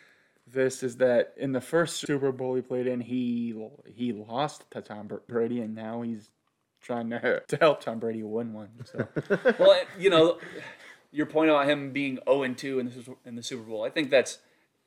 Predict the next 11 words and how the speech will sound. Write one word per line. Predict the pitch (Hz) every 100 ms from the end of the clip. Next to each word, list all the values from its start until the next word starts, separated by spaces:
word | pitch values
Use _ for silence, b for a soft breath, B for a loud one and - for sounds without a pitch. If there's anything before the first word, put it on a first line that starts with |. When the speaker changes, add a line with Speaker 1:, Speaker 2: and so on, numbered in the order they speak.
| -
Speaker 2:
obviously | 135 135 - 123
held | 113 117 107 _ -
against | 104 101 -
quarterbacks | - 123 110 104 101 -
a |
lot | 107 95
more | 98 98
than | 92
defensive | 85 - 90 98
tackles, | 110 98 95 92 -
right? | 104 104